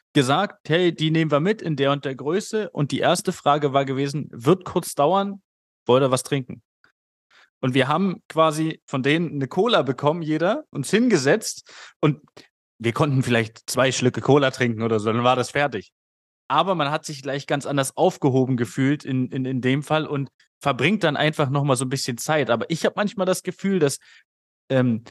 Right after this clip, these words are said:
manche Händler so den, den Discount-Effekt nutzen wollen. Ja, äh, nehmen wir Aldi als Beispiel, kurze Kasse. Warum? Der Kunde soll im Prinzip einmal schnell durch. Deswegen sind alle Läden so weit gleich aufgebaut, um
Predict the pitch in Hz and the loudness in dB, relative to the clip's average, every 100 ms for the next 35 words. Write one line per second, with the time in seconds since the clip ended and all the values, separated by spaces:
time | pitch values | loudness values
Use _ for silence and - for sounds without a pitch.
0 | _ 113 127 180 175 139 143 190 196 202 | _ 0 2 4 2 4 4 2 4 2
1 | 226 254 _ _ _ 139 143 139 131 127 | 2 -2 _ _ _ -2 2 2 2 -2
2 | _ _ - 127 120 139 - - 208 226 | _ _ -4 -2 0 0 0 0 0 0
3 | 160 - 156 - 147 143 - 139 143 180 | -6 -2 -4 0 0 0 -2 2 4 4
4 | 180 135 151 - 120 104 - - 131 135 | 2 2 2 -2 -12 -14 -18 -8 -2 2
5 | 127 135 151 170 170 - _ _ 139 131 | 2 2 2 2 0 -6 _ _ -6 0
6 | 135 143 - 160 - - 151 151 151 - | 0 0 0 -4 -4 -2 -2 0 -4 -2
7 | 160 185 180 143 123 143 185 190 - _ | -2 0 -2 2 2 2 0 -4 -12 _
8 | _ 120 - 180 180 151 127 143 143 - | _ -6 -2 0 0 2 2 2 0 -4
9 | 143 160 151 - 135 165 151 143 139 131 | -6 -4 -6 -2 0 2 2 0 0 0
10 | 127 151 185 160 127 127 135 131 120 135 | 2 2 2 0 -4 -4 -2 -2 0 0
11 | 131 123 143 151 123 120 120 123 _ - | 0 0 0 -2 -2 0 0 0 _ -2
12 | 120 117 - 165 - 160 151 170 170 - | -2 0 0 -2 -2 0 4 2 0 -20
13 | - _ _ 147 151 - | -20 _ _ 4 4 0